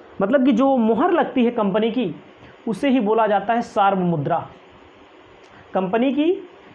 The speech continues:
आप बैंक of इंडिया में जाइए, पासबुक पे लगाइएगा,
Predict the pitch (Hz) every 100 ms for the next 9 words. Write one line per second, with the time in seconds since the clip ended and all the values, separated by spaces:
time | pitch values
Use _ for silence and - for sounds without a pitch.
0 | - 180 170 208 220 220 220 220 247 269
1 | 285 285 415 - - - - - - -
2 | - - - 170 156 180 208 254 240 254
3 | 254 269